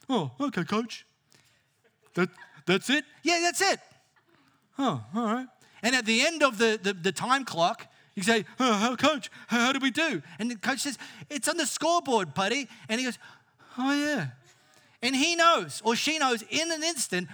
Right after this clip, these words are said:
whether they've won or they've lost. They've also had a record throughout the game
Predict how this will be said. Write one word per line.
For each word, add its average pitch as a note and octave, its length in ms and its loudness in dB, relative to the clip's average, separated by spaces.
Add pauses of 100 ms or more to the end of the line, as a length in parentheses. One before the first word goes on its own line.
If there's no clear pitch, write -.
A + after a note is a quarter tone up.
whether B3 220 2
they've B3 240 0
won G3+ 220 0
or A3+ 80 0
they've B3 160 -2
lost. D4 400 -2 (220)
They've A3 180 2
also D4+ 260 0
had B3 200 2
a A3 40 2
record G#3+ 520 0 (160)
throughout B3+ 580 2
the G#3 80 -2
game G3 600 0